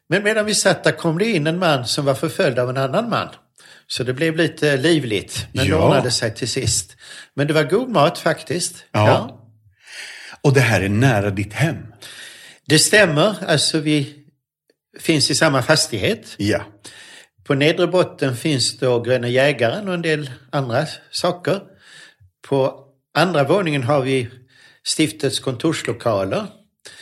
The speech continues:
Speaker 1: Och sen finns det en flygel inåt gården och där har vi bostäder.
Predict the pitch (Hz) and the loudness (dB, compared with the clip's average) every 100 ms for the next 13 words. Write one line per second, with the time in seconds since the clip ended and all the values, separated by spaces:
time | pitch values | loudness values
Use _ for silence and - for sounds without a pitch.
0 | - - _ 127 160 139 - 139 - - | -20 -20 _ -2 0 0 0 0 0 0
1 | 131 123 - - 170 165 123 131 143 127 | -2 -2 -8 0 0 0 -2 -4 -4 -4
2 | 123 - 226 202 113 107 95 123 165 135 | -4 -4 -2 0 -2 -4 -6 -6 -4 -2
3 | 123 110 104 113 - - 160 110 82 | -4 -4 -6 -4 -2 0 0 -2 -6